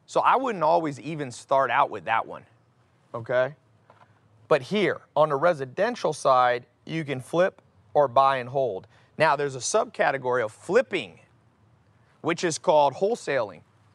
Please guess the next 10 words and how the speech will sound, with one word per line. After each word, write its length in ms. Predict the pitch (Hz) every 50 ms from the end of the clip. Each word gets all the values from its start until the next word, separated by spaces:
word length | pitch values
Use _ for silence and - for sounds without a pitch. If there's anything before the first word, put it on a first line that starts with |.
| _ _ _ _ _ _ _ _ _ -
okay? 440 | - 127 139 - 160 160 170 190 190 - _ _
There's 140 | - 170 170
a 60 | 165
further 640 | 147 - _ - - _ - 220 240 247 233 226 214
category 720 | 180 - 214 190 190 190 175 147 147 147 135 120 127 123 - -
underneath 460 | 165 185 185 180 165 170 165 156 -
flipping 480 | _ - 214 226 - - 123 123 123 123
called 280 | - - 135 131 123
wholesaling 580 | 120 165 175 185 - - 139 127 107 87 92 107 - _ _ _ _ _
because, 500 | - 160 151 - 185 170 156 147 -